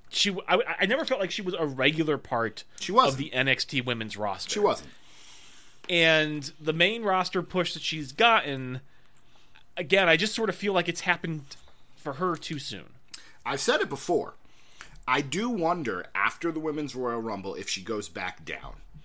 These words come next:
Speaker 2: And I know
Speaker 1: Yeah.
Speaker 2: there's not a lot of room down there for her, but I, I do wonder. Fun fact, did you know that Sarah Logan is engaged to one half of War Machine?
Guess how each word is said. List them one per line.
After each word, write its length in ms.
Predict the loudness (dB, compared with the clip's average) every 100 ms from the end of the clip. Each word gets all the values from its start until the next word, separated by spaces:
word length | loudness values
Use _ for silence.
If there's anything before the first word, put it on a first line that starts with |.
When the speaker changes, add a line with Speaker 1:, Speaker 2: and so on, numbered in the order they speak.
| -20 -20 -10
Speaker 2:
And 120 | -4
I 100 | -4
know 140 | -2
Speaker 1:
Yeah. 100 | 0
Speaker 2:
there's 160 | 0 -2
not 160 | -6 -6
a 60 |
lot 200 | -4 -4
of 140 | -4 -2
room 240 | -2 -2
down 260 | -2 -4 -4
there 160 | -6
for 320 | -2 2 2
her, 240 | 2 -4 -8 -8
but 240 | -6 -6 -8 -10
I, 140 | -10 -8 -8
I 100 | -8
do 160 | -8
wonder. 380 | -8 -8 -12 -14 -18 -16 -16 -16
Fun 340 | 0 6 6 6
fact, 580 | 2 2 2 -2 -8
did 220 | -8 -8 -6
you 140 | -4
know 460 | -2 0 -2 -2 -8 -16 -20 -20 -8
that 260 | -6 -2
Sarah 400 | -2 0 2 2
Logan 540 | 2 -2 -4 -8 -10 -14 -18 -20 -8
is 200 | -6 -4
engaged 720 | -4 -4 -2 -2 -2 -6 -8 -12 -10
to 220 | -6 -6
one 300 | -6 -6 -6
half 260 | -2 -2 -2
of 160 | -8
War 160 | -8 -6
Machine? 360 | -6 -8 -12